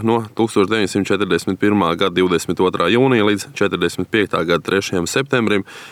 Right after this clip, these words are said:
padomju karaspēkā ne mazāk kā sešus mēnešus dienējušie, kā arī šo personu atraitnes. Rīkojuma paskaidrojumos norādīts, ka visās Baltijas valstīs Otrā pasaules kara veterāni tagad ir pielīdzināti okupantiem,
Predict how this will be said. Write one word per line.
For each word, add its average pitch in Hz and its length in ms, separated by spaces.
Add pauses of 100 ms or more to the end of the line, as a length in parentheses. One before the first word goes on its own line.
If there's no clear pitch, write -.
padomju 104 400
karaspēkā 101 640
ne 107 80
mazāk 113 400
kā 101 140
sešus 104 420
mēnešus 110 560
dienējušie, 120 640 (420)
kā 87 140
arī 120 160
šo 110 180
personu 87 460
atraitnes. 80 560 (720)
Rīkojuma 165 400
paskaidrojumos 117 720
norādīts, 135 480
ka 107 120
visās 120 360
Baltijas 120 400
valstīs 131 480
Otrā 123 240
pasaules 107 460
kara 104 180
veterāni 110 540 (100)
tagad 143 320
ir - 80
pielīdzināti 95 640
okupantiem, 76 800